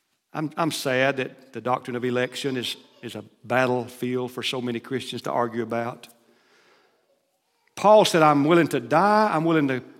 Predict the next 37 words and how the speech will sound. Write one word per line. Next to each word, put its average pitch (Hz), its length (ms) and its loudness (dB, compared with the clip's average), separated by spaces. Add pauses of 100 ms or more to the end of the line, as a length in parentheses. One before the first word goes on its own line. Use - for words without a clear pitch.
(100)
be 147 100 -2
in 135 80 -2
prison. 208 460 4
I 160 100 4
will 135 120 0
preach - 300 0
the 160 100 -4
gospel. 190 480 4
I'll 151 100 6
preach 185 260 2
it - 100 -10
to - 120 -8
everywhere 196 600 4 (280)
and 156 120 -4
everyone 196 420 4
I 185 100 6
can, 208 500 0 (520)
because 147 280 -2
I 143 60 4
know 151 160 4
God 151 400 6
will 156 100 0
save 143 320 0
some. 110 400 -8 (1600)
I 127 80 -8
know 135 160 -2
He 143 80 2
will 143 100 -2
save 123 300 -2
some." 117 280 -12 (1700)
Election 151 500 0
guarantees 160 540 4
the 165 80 0
success 156 520 -2
of 143 80 -10
the 151 60 -4
gospel. 139 580 -4